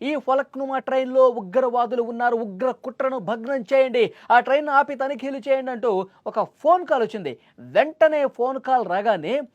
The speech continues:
అప్రమత్తమైపోయారు పోలీసులు. వెంటనే ఆ ట్రైన్ని ఘట్కేసర్లోనే ఆపేసి తనిఖీలు చేస్తున్నటువంటి పరిస్థితి కనిపిస్తుంది. విజువల్స్‌లో మీరు చూస్తున్నారు, గంటన్నరకు పైగా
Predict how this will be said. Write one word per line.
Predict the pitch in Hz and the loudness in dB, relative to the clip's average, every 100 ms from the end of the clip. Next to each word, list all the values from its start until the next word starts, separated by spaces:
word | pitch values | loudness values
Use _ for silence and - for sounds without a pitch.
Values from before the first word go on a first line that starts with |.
| _ | _
అప్రమత్తమైపోయారు | - - - 302 277 277 247 240 226 226 208 196 - | -10 -8 -4 -2 -4 -10 -12 -12 -6 -2 0 -2 -6
పోలీసులు. | 196 190 196 170 143 _ - | -10 -10 -8 -8 -8 _ -12
వెంటనే | 143 233 233 262 226 185 - - | -8 -4 -2 -2 -2 -6 -8 -8
ఆ | |
ట్రైన్ని | 151 226 247 190 | -4 -4 -4 -8
ఘట్కేసర్లోనే | 147 185 - 262 220 214 208 196 190 | -8 -14 -10 -10 -8 -6 -6 -4 -6
ఆపేసి | - 170 190 180 185 143 _ - | -8 -8 -8 -6 -6 -6 _ -8
తనిఖీలు | 175 185 190 165 | -8 -8 -10 -10
చేస్తున్నటువంటి | 170 - 151 156 143 | -12 -12 -12 -10 -10
పరిస్థితి | 151 165 170 | -10 -10 -10
కనిపిస్తుంది. | 170 165 170 226 240 | -10 -10 -12 -10 -10
విజువల్స్‌లో | 156 160 170 160 151 | -10 -8 -8 -8 -10
మీరు | 139 | -10
చూస్తున్నారు, | 151 - 196 233 165 | -12 -8 -4 -4 -4
గంటన్నరకు | 170 196 202 175 160 156 139 | -8 -8 -10 -8 -10 -10 -10
పైగా | 165 226 233 175 | -4 -2 2 0